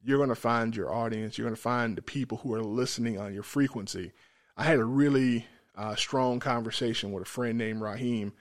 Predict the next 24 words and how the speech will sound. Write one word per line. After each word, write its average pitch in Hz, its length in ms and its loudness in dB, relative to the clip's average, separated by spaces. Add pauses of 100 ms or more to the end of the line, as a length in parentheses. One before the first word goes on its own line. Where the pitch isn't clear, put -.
(460)
and, 117 280 2
uh, 101 140 4
Raheem 117 400 2
and 120 100 2
I 117 100 2
were 104 140 0
talking 117 400 0
about 110 360 -2
branding 120 640 0
and 101 200 -8
just 110 260 -10
building 123 340 -2
a 110 60 -4
brand. 117 280 -2
And 117 80 0
I'm 139 60 0
gonna 143 100 -4
try 247 160 4
to 175 40 4
get 98 140 -4
Raheem 113 400 0
on 107 100 -4
the 82 80 -10
show, 113 420 0